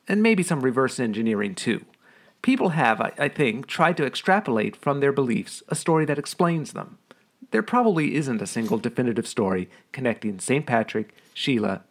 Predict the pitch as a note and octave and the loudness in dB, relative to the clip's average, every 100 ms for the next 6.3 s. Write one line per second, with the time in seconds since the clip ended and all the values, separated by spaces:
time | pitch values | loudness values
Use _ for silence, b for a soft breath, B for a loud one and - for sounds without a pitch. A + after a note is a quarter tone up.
0 | _ D#3+ - F3+ D#3 G#2 - - - - | _ -6 0 0 0 -4 -8 -10 -20 -20
1 | _ _ _ _ _ _ _ B B B | _ _ _ _ _ _ _ B B B
2 | B - A3+ C4+ - G#3 G#3 D3 A#2+ B2 | B 0 2 0 2 2 2 0 2 0
3 | A2 A#2+ G#2+ - - E3 D#3+ - B1 - | 0 -4 -6 -4 0 2 0 -4 -12 -12
4 | - - D#3 D3+ C#3+ D#3 E3+ A#2 G#2 - | -12 -4 -2 -2 -2 2 2 4 2 2
5 | B2 - A2 A2 G#2 G#2+ B2 - A#2+ G#2+ | -2 0 -2 -2 0 0 0 -2 -6 -6
6 | A#2 - | -8 -8